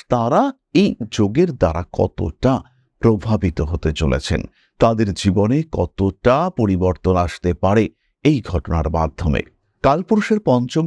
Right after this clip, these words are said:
রাশি সিংহ রবির দ্বারা প্রভাবিত, অগ্নিতত্ত্বের স্থির প্রকৃতির রাশি। হিউজ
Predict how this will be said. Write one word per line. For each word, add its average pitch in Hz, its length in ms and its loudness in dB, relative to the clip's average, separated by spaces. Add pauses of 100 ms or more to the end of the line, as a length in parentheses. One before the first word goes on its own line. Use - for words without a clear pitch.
রাশি 156 220 -4 (100)
সিংহ 90 200 0 (180)
রবির 101 340 0
দ্বারা 90 180 2 (100)
প্রভাবিত, 95 560 0 (460)
অগ্নিতত্ত্বের 101 920 0 (120)
স্থির - 280 4 (120)
প্রকৃতির - 520 -4
রাশি। 71 280 -2 (480)
হিউজ 117 320 0